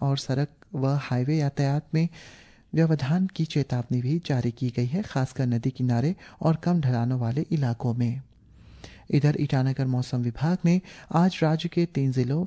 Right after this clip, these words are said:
तवांग, लोअर दिबांग वैली और चांगलांग को छोड़कर अन्य सभी जिलों के लिए येलो अलर्ट जारी किया है। विभाग के अनुसार अगले चौबीस घंटों में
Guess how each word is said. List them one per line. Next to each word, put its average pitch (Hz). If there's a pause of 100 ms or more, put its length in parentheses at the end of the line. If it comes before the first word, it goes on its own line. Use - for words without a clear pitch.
तवांग, 131 (400)
लोअर 151
दिबांग 147
वैली 143
और 143
चांगलांग 131
को 127
छोड़कर 165 (320)
अन्य 190
सभी 175
जिलों 143
के 135
लिए 139
येलो 123
अलर्ट 127
जारी 120
किया 123
है। 120 (400)
विभाग 127
के 127
अनुसार 123
अगले 131
चौबीस 147
घंटों 160
में 165